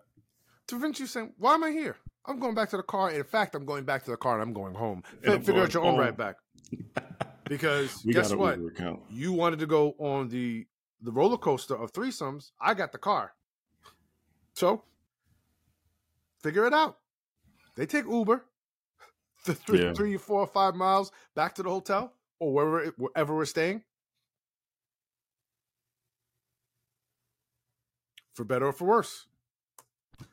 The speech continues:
Speaker 1: And here comes
Speaker 2: Yeah.
Speaker 1: your dip.
Speaker 2: I was gonna say, I knew of a situation where someone,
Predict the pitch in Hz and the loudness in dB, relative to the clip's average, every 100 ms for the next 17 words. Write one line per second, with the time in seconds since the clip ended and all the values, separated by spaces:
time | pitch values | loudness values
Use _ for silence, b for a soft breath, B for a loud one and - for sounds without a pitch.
0 | _ - 127 127 139 180 147 190 196 - | _ -6 -4 2 4 4 4 2 0 -4
1 | _ _ _ _ _ _ _ _ _ _ | _ _ _ _ _ _ _ _ _ _
2 | _ _ _ _ _ _ _ _ - 95 | _ _ _ _ _ _ _ _ -6 -4
3 | 87 80 90 98 85 82 80 - 87 82 | -2 -2 2 2 2 -2 -6 -6 -4 -4
4 | 80 80 82 80 - 85 85 82 78 76 | -4 -2 0 0 0 -2 0 0 0 -2
5 | 76 | -4